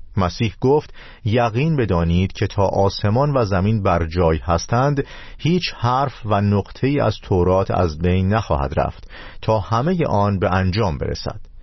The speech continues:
پس کلام خدا رو نباید یه چیز عادی تلقی کرد یا سبک شمرد. می‌تونیم نصف حرفای مردم رو نادیده بگیرید،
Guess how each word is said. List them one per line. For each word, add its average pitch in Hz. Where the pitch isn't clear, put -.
پس 175
کلام 156
خدا 131
رو 143
نباید 104
یه 104
چیز 104
عادی 104
تلقی 78
کرد 80
یا 127
سبک 98
شمرد. -
می‌تونیم 165
نصف 151
حرفای 120
مردم 101
رو 101
نادیده 90
بگیرید، 73